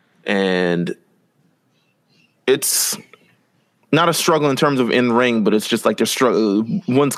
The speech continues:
obviously struggling to not be, to avoid being choked out.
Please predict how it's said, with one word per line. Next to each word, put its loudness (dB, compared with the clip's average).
obviously 0
struggling 0
to -2
not 2
be, -2
to 0
avoid 0
being 0
choked 0
out. 0